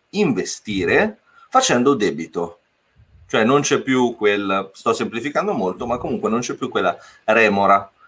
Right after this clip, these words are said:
di indebitarsi, soprattutto in un periodo come questo in cui comunque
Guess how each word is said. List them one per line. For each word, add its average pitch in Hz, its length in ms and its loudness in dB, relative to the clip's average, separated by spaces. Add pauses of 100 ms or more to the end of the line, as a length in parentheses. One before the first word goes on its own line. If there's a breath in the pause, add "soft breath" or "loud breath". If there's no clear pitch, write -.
di 107 220 0
indebitarsi, 95 1000 -2 (380)
soprattutto - 480 -2
in 107 60 0
un 104 60 -2
periodo 98 300 -2
come - 220 -8
questo 78 400 -8
in 139 100 -8
cui 92 160 -8
comunque 95 600 -2